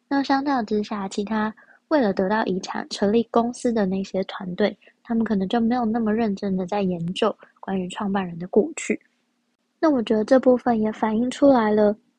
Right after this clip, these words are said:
有志者事竟成的一个概念，就是当你真的很想很想很想得到一个东西的时候，你会用尽全力，然后去付出，得到你所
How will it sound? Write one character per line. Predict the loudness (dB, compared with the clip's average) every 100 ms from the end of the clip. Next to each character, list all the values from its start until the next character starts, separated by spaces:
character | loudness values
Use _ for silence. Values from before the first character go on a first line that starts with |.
| 0
有 | 0
志 | 2 0
者 | 0
事 | -6 -6
竟 | -2 0 0
成 | -2 -2
的 | 0
一 | -2
个 | -4
概 | -4 -4 0
念， | -2 -2 _
就 | -4 -2
是 | -2
当 | -2 -4
你 | -4
真 | -2 -2
的 | -2
很 | -2 -4
想 | -4 -8
很 | -6 -6
想 | -6
很 | -6 -4
想 | -4 -4
得 | -4
到 | -4 -4
一 |
个 | -6 -8
东 | -10 -10
西 | -4
的 | -4
时 | -4 -6
候， | -6 -8 -8 -20 _ _
你 | -2
会 | 0 2
用 | 2 0
尽 | -2 -2
全 | -2 -2
力， | 0 -2
然 | -2
后 | -2
去 | -2
付 | -2 0 2
出， | 0 0 2 2 -6 -6
得 | -4
到 | 0 0
你 | 0
所 | 0 -2 -2